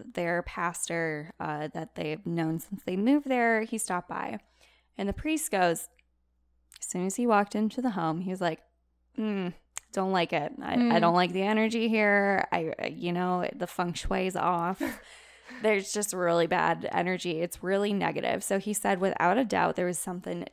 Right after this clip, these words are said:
Speaker 1: definitely negative. There was bad energy in the home." And he said, "Alan, Debbie, I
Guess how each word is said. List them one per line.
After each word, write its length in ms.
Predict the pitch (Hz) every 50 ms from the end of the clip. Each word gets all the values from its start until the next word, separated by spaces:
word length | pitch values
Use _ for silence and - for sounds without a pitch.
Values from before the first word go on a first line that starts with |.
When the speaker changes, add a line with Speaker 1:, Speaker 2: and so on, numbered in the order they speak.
| -
Speaker 1:
definitely 400 | - 175 170 170 - 190 202 208
negative. 680 | 208 196 185 165 180 175 180 175 170 170 160 170 175 -
There 120 | 175 165
was 160 | 151 160 147
bad 320 | 156 - - 165 160 170 175
energy 420 | - - 170 170 165 165 190 175 170
in 100 | 170 175
the 40 | 196
home." 480 | - - 170 170 160 160 165 165 165 - _ _ - - _ _ _ _ _ _ _ _ _ _ _
And 400 | - 196 190 185 180 180 180 180
he 260 | - - - 208 226 247
said, 640 | - - - 208 190 190 196 196 190 180 196 196 - _ _ _ _ _ _ -
"Alan, 380 | 165 175 165 180 202 262 311 311 _ _ - 196
Debbie, 420 | 170 - 180 180 196 226 262 285 - _ _ _ _ _ _ _ _ _ _ -
I 180 | 165 170 170